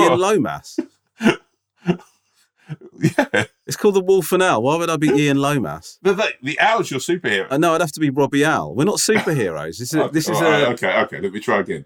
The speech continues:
Speaker 2: Yeah.
Speaker 1: I walk in. "Hey, Trev. Hey, Tony. Hey, Tony, how's your wife?" <laughs> "I knew it.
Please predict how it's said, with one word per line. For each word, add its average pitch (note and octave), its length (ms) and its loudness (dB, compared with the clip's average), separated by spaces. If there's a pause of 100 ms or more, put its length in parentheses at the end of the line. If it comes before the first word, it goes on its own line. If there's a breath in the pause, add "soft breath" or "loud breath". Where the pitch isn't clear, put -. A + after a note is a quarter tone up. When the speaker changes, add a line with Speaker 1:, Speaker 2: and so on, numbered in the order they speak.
Speaker 2:
Yeah. F#2 220 0
Speaker 1:
I G2 80 4
walk G#2+ 240 2
in. D2+ 180 -4 (440)
"Hey, A#2 180 4
Trev. - 440 -2
Hey, G2 120 -4
Tony. F2+ 340 -4 (100)
Hey, G2 160 -2
Tony, F#2+ 240 0
how's G#2+ 180 0
your A2 100 0
wife?" E2+ 380 -2
<laughs> - 60 -18
"I C3+ 640 0 (380 soft breath)
knew D3+ 240 4
it. D#3+ 260 0